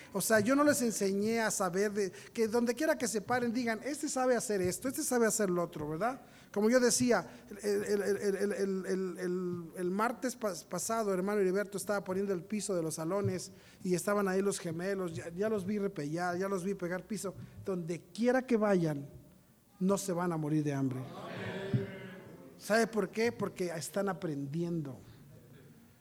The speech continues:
Y, y porque al trabajo, al trabajo sencillo todo el mundo le entra, pero a lo rudo na-, no todos le atoran. Amén. Entonces, hermanos, por eso digo,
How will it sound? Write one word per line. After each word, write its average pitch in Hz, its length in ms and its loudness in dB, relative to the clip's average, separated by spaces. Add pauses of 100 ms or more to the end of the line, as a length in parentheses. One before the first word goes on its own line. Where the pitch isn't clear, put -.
(360)
Y, 190 140 2
y 208 320 -2
porque 165 300 -4
al 165 120 -2
trabajo, 269 540 2
al 190 160 0
trabajo 226 400 2
sencillo 240 400 0
todo 240 160 2
el 226 60 4
mundo 220 240 4
le 196 100 4
entra, 214 260 2
pero 165 200 2
a 160 40 4
lo 160 200 4
rudo 262 240 4
na-, 214 120 4
no 208 200 2
todos 214 260 2
le 185 60 2
atoran. 202 480 2 (1120)
Amén. 196 500 8 (1000)
Entonces, 233 640 8
hermanos, 185 560 4 (400)
por 208 160 10
eso 262 260 8
digo, 220 400 8